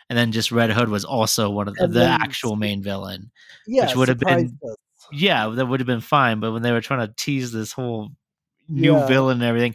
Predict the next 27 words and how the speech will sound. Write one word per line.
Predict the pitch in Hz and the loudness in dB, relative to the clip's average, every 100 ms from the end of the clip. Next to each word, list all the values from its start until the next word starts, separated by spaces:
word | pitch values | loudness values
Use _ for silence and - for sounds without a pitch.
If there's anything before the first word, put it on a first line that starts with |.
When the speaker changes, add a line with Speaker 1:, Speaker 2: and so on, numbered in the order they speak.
| - | -2
Speaker 2:
"We | 262 | -2
made | 311 330 285 | 2 2 4
a | |
Speaker 1:
and | 156 | 4
in | 175 | 4
Speaker 2:
new | |
Speaker 1:
this | 208 269 254 | 2 2 2
Speaker 2:
villain." | |
Speaker 1:
one, | 220 190 | 2 2
and | 185 | 0
I | 170 | 0
think | 240 220 | 0 -2
it's | - | -2
been | 190 151 | -4 -4
spoiled | - 156 147 | 0 0 2
enough, | 143 139 - | 2 2 0
but | 127 | -4
it's | 120 - | -4 -6
been | 127 | -6
the | 117 | -8
Court | - 147 123 | 0 2 4
of | 113 | 4
Owls. | 110 107 104 104 - | 4 4 0 -6 -8
I'm | 113 | -4
not | 110 - | -4 -2
gonna | 107 107 | 0 2
Speaker 2:
Yeah. | 104 | 2